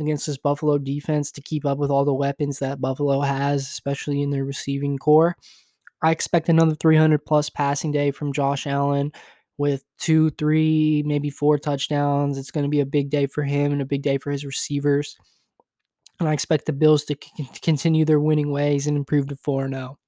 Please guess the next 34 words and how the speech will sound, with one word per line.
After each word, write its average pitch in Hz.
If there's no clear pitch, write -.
Some 170
top 175
fantasy 170
guys 156
this 147
week. 165
For 165
the 156
Raiders, 165
I've 156
got 156
Hunter 165
Renfrow. 165
He -
had 202
a 196
really 185
good 170
week 180
last 160
week. 165
He 160
had 156
a, 156
some 165
good 156
catches, 156
and 151
I 147
think 151
he 170
had 156
one 156
touchdown. 165